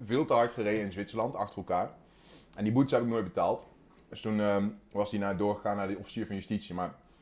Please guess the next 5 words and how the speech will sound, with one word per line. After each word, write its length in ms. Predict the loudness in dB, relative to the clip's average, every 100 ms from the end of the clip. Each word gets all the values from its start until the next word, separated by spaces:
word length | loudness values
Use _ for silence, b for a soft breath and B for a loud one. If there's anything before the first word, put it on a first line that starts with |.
| b b _ -20 _ _ _ _ -10
eh, 240 | -2 -2 0
Zwitserland 380 | -2 0 4 4
heeft 140 | 2
geen, 240 | 2 0 0
eh, 300 | -4 -6